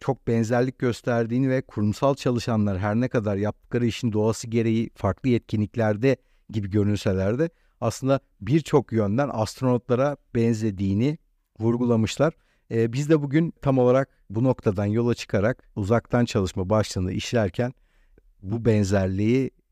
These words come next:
sizlere anlatmak istedik. Bugünkü konumuz aslında biraz uzaktan çalışma. E, bu da tamamen aslında geçtiğimiz ay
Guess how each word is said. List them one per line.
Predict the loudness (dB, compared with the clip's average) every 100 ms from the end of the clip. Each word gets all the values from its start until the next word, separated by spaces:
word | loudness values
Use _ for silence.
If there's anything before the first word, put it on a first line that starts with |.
| _
sizlere | -8 -4 0 0 0
anlatmak | 0 0 0 0 -4 -4 -10 -10
istedik. | -8 -6 -6 -6 -10 -14 -6
Bugünkü | 0 0 0
konumuz | 2 4 4 4
aslında | 2 0 -2 0 0 -4 _
biraz | -2 2 2 0 -6 -6
uzaktan | 0 0 0 0 0
çalışma. | 0 -2 -2 -4 -6 -8 _ _ -12
E, | -8 -4
bu | -4
da |
tamamen | -2 0 2 2 2
aslında | 0 0 -2
geçtiğimiz | 0 0 0 0 2 2
ay | 0